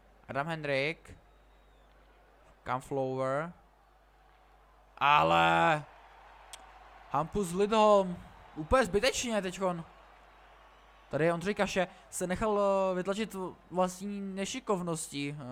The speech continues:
Eh, to mohl v klidu podržet, nevadí. Kdo chytá, jestli to je Kořenář? To by bylo docela dobrý. Uvidíme, já nevím teda, kdo tam chytá, ale asi, asi ne.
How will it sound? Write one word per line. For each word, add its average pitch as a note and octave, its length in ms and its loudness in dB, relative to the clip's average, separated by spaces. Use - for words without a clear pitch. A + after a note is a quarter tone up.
Eh, - 40 -10
to C#3+ 100 -8
mohl D#3+ 180 -4
v D#3+ 60 -10
klidu F3 220 -4
podržet, D#3+ 420 -4
nevadí. D3 440 -2
Kdo D3 120 -4
chytá, A#3 240 2
jestli - 140 2
to A3 60 2
je A3+ 60 2
Kořenář? A3+ 640 2
To F3+ 80 -8
by F3+ 80 -4
bylo G3 120 -2
docela A3 200 -2
dobrý. D#3+ 320 -4
Uvidíme, D3 440 -2
já C3 140 0
nevím D3+ 160 -2
teda, D#3 140 -4
kdo D3+ 100 -4
tam E3 140 -4
chytá, C3+ 280 -2
ale C3 160 0
asi, - 260 -8
asi - 300 -12
ne. C3 420 -6